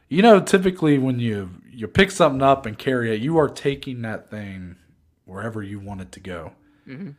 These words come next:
Speaker 1: This question took, picked us up and
Speaker 2: Yeah.
Speaker 1: just took, we were just along for the ride. I don't know what just
Speaker 2: <laughs>
Speaker 1: happened.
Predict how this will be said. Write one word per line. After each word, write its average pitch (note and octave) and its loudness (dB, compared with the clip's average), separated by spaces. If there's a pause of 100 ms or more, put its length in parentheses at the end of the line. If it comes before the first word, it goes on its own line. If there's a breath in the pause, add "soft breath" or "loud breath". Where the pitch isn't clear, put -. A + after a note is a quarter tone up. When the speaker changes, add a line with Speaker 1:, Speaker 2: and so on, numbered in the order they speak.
(260)
Speaker 1:
This E3+ 0
question G2 0 (800 soft breath)
took, C#3+ 4
picked - 0
us D3 4
up G2+ -8 (160)
and B2+ -8
Speaker 2:
Yeah. D3+ -2
Speaker 1:
just C#3 0
took, D3 4
we E3+ 2
were F#3+ 2
just C#3+ -4
along C3+ 2
for B2 -4
the G#2+ -4
ride. G#2+ 0
I B2+ 4
don't C3+ 4
know A#2 -4
what A#2+ -4
just A2 -10
Speaker 2:
<laughs> G#2+ -8
Speaker 1:
happened. G2+ -14